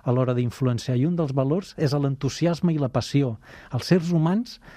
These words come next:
ens encanta, ens sentim molt atrets per persones que ens transmeten passió i entusiasme. I en aquí, per exemple, en aquest cas que m'has donat, eh, és el que arrastra en molts casos, eh,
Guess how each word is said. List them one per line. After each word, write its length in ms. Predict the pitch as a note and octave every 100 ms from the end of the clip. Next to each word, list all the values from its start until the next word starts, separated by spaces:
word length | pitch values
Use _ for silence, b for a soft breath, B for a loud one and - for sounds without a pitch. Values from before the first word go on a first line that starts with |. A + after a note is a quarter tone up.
| B B
ens 260 | D3+ C#3+
encanta, 840 | C#3+ C3+ C3 C#3+ E3+ F3+ G3+ A#3 - B B
ens 220 | B C#3 -
sentim 420 | C#3+ C3+ F3 F3
molt 180 | F#3+ F3
atrets 500 | C3+ C#3+ G#3+ - - B B
per 180 | E3 D3
persones 640 | - C3+ - E3+ F#3 A#3
que 100 | - D#3+
ens 100 | -
transmeten 600 | D3+ C3+ D3 C#3+ F#3+ F3+
passió 520 | C3 - C#3 D3 F3
i 80 | E3
entusiasme. 720 | C#3 C3+ - C3+ B2+ A#2+ A2 G#2+ - B B B B B
I 140 | C3+ C#3
en 80 | C3
aquí, 220 | B2 F3
per 140 | F3+
exemple, 240 | D3 E3+ D3+
en 80 | D3
aquest 220 | C#3 D3
cas 180 | D3+ -
que 100 | D#3
m'has 220 | D3 B2+
donat, 380 | D3 D3+ E3+ G#3 - B B B
eh, 600 | C#3+ C3+ B2+ A#2+ A#2+ -
és 160 | - C3+
el 100 | E3
que 100 | E3
arrastra 480 | D3 D#3+ - - C3+
en 60 | B2
molts 280 | B2 A#2+
casos, 400 | - C#3 B2+ A#2
eh, 220 | B2+ A#2+